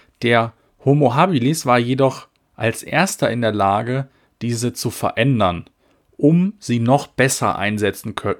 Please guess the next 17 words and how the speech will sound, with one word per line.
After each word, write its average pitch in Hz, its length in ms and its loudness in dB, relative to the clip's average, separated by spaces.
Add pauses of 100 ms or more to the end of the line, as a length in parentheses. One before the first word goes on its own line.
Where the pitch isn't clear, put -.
(180)
zu 98 120 -6
können. 92 360 -2 (460)
Also 110 300 0
zum 113 200 -2
Beispiel 120 540 2 (440)
durch 120 220 -2
die 110 160 -6
Bearbeitung 110 720 0
von 98 220 -6
Steinen, 131 720 0 (640)
ähm, 101 340 -6 (180)
haben 110 260 -2
sie, 104 280 0
äh, 98 320 0
Aas 113 480 2
zerlegt. - 600 -4 (880)
Ähm, 113 300 -8